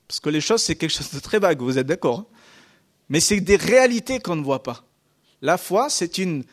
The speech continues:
démonstration, une conviction qu'il y a des réalités qu'on ne voit pas, mais qui existent pourtant. C'est ça la foi.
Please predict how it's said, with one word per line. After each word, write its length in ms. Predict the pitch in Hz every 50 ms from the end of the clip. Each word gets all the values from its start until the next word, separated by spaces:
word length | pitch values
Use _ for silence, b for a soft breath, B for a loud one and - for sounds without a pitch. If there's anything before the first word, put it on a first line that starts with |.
| b b
démonstration, 920 | - 123 127 185 226 226 233 226 - - 180 170 165 - - 175 175 208 226 _ _ _ _ _ _ _ _ _ _ _ _ _ -
une 160 | 147 165 165
conviction 680 | - - 233 220 220 220 190 - - 220 226 240 - - _ _ _ _ _ _ _ _ _ -
qu'il 220 | - 196 202 202
y 80 | 175 185
a 60 | 180
des 120 | 151 175 185
réalités 500 | - 196 214 214 202 208 196 - 240 226
qu'on 140 | - 208
ne 60 | 196 185
voit 240 | 170 185 175 175
pas, 140 | - 233 262
mais 120 | 247 233 214
qui 160 | - - 226
existent 380 | 233 196 202 240 233 - -
pourtant. 360 | - 170 165 - - 151 127 - _ _ _ _ _ _ _ _ -
C'est 140 | - 160 -
ça 160 | - 302 294
la 80 | 240
foi. 360 | 175 - 143 131 123 - _